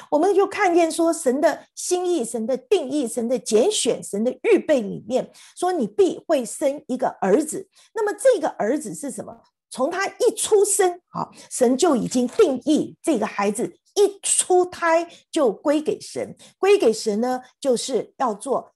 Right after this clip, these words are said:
拿细耳人，做拿细耳人。那我们一起来看看什么是拿细耳人啊？什么是拿细耳人？那么在《民数记》第六章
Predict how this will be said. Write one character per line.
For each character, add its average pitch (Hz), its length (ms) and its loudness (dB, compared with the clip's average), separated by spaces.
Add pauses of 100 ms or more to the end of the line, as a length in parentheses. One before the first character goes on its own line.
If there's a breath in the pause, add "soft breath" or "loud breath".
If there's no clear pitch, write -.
拿 190 360 -8
细 - 500 -10
耳 156 300 -6
人， 143 380 -4
做 220 200 -2
拿 165 200 -12
细 262 220 -8
耳 - 160 -10
人。 143 180 -8 (260 loud breath)
那 415 160 2
我 311 60 2
们 294 100 -4
一 392 60 -2
起 254 200 -6
来 196 120 -4
看 247 260 -12
看 254 240 -8 (220 soft breath)
什 202 180 -4
么 220 140 0
是 - 400 -6
拿 185 220 -10
细 240 240 -4
耳 120 200 -4
人 113 300 -8 (220 loud breath)
啊？ - 180 -10 (180 soft breath)
什 240 220 -2
么 311 80 2
是 349 220 -4
拿 220 180 -6
细 277 200 -4
耳 127 200 -2
人？ 156 160 -10 (300 loud breath)
那 403 100 -2
么 359 100 2
在 359 200 2
《民 294 200 -4
数 381 240 -2
记》 302 380 -6
第 247 140 -4
六 233 260 2
章 233 320 -2